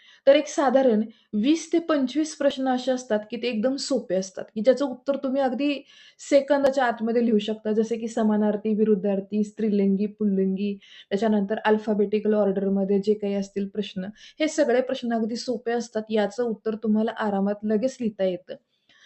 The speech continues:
त्यानंतर काही प्रश्न, एक साधारण तीस ते पस्तीस मार्कांचे जे प्रश्न आहेत ना,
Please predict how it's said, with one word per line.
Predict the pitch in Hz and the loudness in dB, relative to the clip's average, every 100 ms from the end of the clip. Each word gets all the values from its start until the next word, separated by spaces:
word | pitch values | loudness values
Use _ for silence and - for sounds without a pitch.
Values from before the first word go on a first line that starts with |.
| - - | -8 2
त्यानंतर | 302 311 311 311 320 | 4 4 0 0 0
काही | 320 277 262 285 | 2 0 2 0
प्रश्न, | 285 262 208 196 - _ _ | 0 0 -2 -4 -10 _ _
एक | 220 214 | -6 -4
साधारण | 262 214 214 240 254 | -2 2 2 2 0
तीस | 254 269 277 285 | -2 -4 -2 -4
ते | |
पस्तीस | 277 254 254 - 269 - | 0 -2 -2 -6 -6 -2
मार्कांचे | 240 220 233 220 | -2 0 0 0
जे | 226 | 0
प्रश्न | 247 233 226 226 | -2 -4 -4 -2
आहेत | 226 196 196 | -2 -2 -4
ना, | 180 | -10